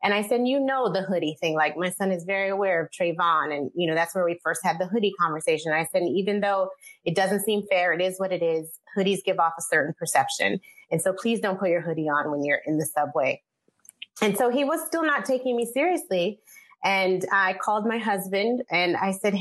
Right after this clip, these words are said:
"You got, you need to talk to our son and you need to tell him that this is serious. This, these things can happen." And, you know, he was twelve. So he's, he's, "What are you talking about?" And so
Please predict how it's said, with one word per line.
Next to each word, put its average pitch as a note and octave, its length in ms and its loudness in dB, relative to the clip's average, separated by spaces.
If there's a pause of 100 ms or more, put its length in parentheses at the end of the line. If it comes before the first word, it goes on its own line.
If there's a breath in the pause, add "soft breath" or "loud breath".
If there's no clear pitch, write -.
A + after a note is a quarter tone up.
(160)
"You A3+ 160 0
got, E4 220 0
you C#4 160 0
need D#4 180 0
to D4+ 80 -6 (100)
talk C#4+ 200 0 (100)
to G3+ 240 0 (180)
our G#3 140 2
son C#4+ 300 0
and G3 120 2
you G3 80 0
need G#3 180 0
to A3+ 80 -4
tell C4 240 0
him B3+ 100 0
that G3+ 120 -2
this A#3 200 -2
is C4 180 -2
serious. C#4+ 480 2
This, G#3 180 -2
these A#3 280 -2
things C#4 320 0
can C4 120 -2
happen." A#3+ 600 0 (420 loud breath)
And, B3 100 2
you C#4+ 100 4
know, D4+ 40 2
he D#4 80 2
was D4+ 140 -2
twelve. F#3+ 560 0
So A3+ 320 0
he's, B3 200 0 (240)
he's, A#3+ 300 0
"What B3+ 200 -2
are D#4 40 4
you D4+ 80 2
talking D4 440 0
about?" D#3+ 360 2
And C#3+ 220 -4
so F#3+ 320 -2